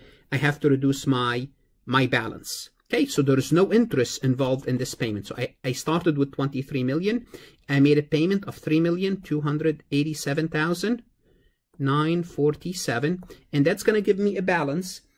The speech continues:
of nineteen million, nineteen million seven hundred twelve thousand and fifty-three dollars. And this is one of the answers,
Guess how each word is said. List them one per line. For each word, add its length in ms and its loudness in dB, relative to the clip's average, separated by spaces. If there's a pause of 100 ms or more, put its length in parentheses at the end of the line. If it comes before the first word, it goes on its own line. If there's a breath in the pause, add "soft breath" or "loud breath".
(200 soft breath)
of 180 -4
nineteen 540 -2
million, 420 0 (1500)
nineteen 580 2
million 520 -2 (1400)
seven 400 -2
hundred 520 0
twelve 300 0
thousand 600 -2
and 200 2
fifty-three 680 -2
dollars. 380 -4
And 120 2
this 100 0
is 140 2
one 160 4
of 120 4
the 200 4
answers, 440 -2